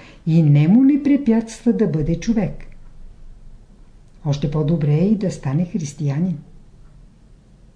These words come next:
Християнин, тя е специфична дума. Всички християни ли са?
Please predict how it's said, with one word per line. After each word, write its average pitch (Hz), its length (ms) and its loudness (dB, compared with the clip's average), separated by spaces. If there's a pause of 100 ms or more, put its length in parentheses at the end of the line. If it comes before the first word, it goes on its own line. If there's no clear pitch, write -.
(1040)
Християнин, 214 920 2
тя 160 280 -4
е 190 340 0
специфична 165 840 -6
дума. 143 280 -2 (1600)
Всички 180 440 -6
християни 151 720 -4
ли 220 120 -4
са? - 160 -16